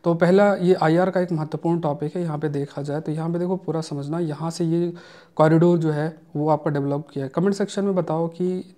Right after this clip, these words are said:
ये कौन सी समिट में इस, अ, कॉरिडोर की बात की गई थी। कमेंट सेक्शन में ज़रूर से आप लोग हाईलाइट करना कि कौन सा समिट हुई थी जिसमें इस कॉरिडोर को सामने भारत ने रखा, मतलब इसको सामने रखा गया था,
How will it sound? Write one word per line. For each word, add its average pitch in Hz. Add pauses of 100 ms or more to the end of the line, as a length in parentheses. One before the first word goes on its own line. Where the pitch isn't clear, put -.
ये 165
कौन 165
सी 175
समिट 156
में 156 (500)
इस, -
अ, 147
कॉरिडोर 165
की 170
बात 147
की 151
गई 135
थी। - (180)
कमेंट 165
सेक्शन 165
में 165
ज़रूर 151
से 151
आप 147
लोग 147
हाईलाइट 139
करना - (440)
कि 180
कौन 175
सा 202
समिट 165
हुई 143
थी 175
जिसमें 175 (500)
इस -
कॉरिडोर 180
को 196
सामने 156
भारत 143
ने 175
रखा, -
मतलब 156
इसको 170
सामने 151
रखा 143
गया 131
था, -